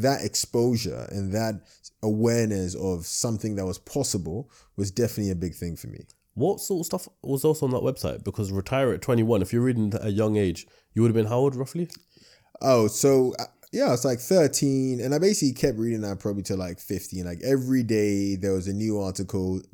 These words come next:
Speaker 1: and they talk about some amazing people. Like, they talked about this guy called Pete Cashmore, who ended up, um, founding, um, Mashable. They'll talk about this guy called, um,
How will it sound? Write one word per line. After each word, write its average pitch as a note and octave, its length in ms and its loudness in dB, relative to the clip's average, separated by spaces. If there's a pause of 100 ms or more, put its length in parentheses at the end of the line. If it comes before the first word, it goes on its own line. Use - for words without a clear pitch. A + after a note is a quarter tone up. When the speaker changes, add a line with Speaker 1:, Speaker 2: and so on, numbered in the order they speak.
Speaker 1:
and E3 140 4
they G3 80 4
talk D#4 200 2
about A#3 200 2
some D3+ 140 4
amazing C3+ 440 4
people. B2 300 0
Like, F#2 320 -2 (240)
they A2 380 0
talked A#2+ 240 0
about G#2 180 0
this G2+ 120 -4
guy G#2 180 -2
called G2 320 -4
Pete - 240 -6
Cashmore, G#2 560 -4
who G#2 160 -2
ended G2 200 -2
up, F#2 140 -4 (240)
um, F2 260 -6 (200)
founding, F#2+ 500 -2
um, E2+ 300 -6 (200)
Mashable. F#2+ 540 -4 (300)
They'll F#2+ 160 0
talk A2 200 -2
about G2+ 220 -2
this G2+ 100 -4
guy G2+ 180 -4
called, F#2+ 240 -4
um, F2 200 -4